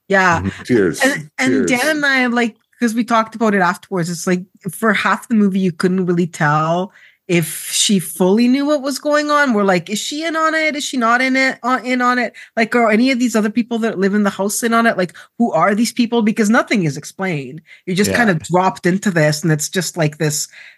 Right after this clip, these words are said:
Speaker 1: these cameras everywhere that are just capturing everything from all angles, and half the time you don't know who's who. And then it's not until, like, halfway through, spoiler alert, that you start to realize that some of the people that are in the house are actually Jews that they've taken from the camp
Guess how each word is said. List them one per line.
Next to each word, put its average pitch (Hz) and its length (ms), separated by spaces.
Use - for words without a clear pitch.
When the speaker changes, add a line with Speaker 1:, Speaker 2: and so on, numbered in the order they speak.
Speaker 1:
these 180 180
cameras 202 460
everywhere 170 520
that 151 120
are 151 100
just 147 240
capturing 170 400
everything 151 420
from 151 240
all 151 200
angles, 156 400
and 156 100
half 208 260
the 208 80
time 180 120
you 170 60
don't 170 160
know 160 120
who's 151 300
who. 165 440
And 196 80
then 208 100
it's 269 220
not 214 180
until, 214 240
like, 180 160
halfway 175 440
through, 170 520
spoiler 185 480
alert, 147 360
that 196 80
you 196 60
start 233 300
to 240 60
realize 185 340
that 180 120
some 190 220
of 185 80
the 190 80
people 185 260
that 160 160
are 160 100
in 156 160
the 170 60
house 170 380
are 160 160
actually 151 420
Jews 156 440
that 151 180
they've 151 180
taken 151 240
from 151 220
the 147 80
camp 147 440